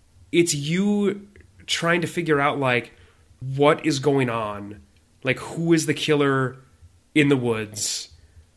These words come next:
trying to keep people alive if you want to. Like, I immediately knew, like, when I was playing, when I was playing and, and Josh was introduced, and,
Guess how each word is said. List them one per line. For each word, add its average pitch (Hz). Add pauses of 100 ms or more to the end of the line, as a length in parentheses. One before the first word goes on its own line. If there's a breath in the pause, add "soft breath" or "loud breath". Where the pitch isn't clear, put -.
(280)
trying 170
to 170
keep 160
people 151
alive 135
if -
you 147
want 117
to. 147 (100)
Like, 135 (360 loud breath)
I 190
immediately 147
knew, 131 (680 soft breath)
like, 147
when 139
I 131
was 131
playing, 135
when 139
I 131
was 123
playing 135
and, 120 (120)
and 131
Josh 120
was 147
introduced, 180 (440 soft breath)
and, 139